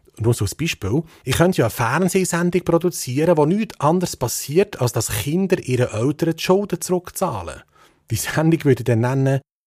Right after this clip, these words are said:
Mini-Payback-Show. Ja, ich und meine Gedanken.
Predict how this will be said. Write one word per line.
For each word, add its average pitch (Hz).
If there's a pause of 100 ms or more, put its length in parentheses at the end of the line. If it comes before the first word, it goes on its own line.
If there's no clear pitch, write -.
Mini-Payback-Show. 156 (800)
Ja, 131
ich 165 (400)
und 131
meine 131
Gedanken. 92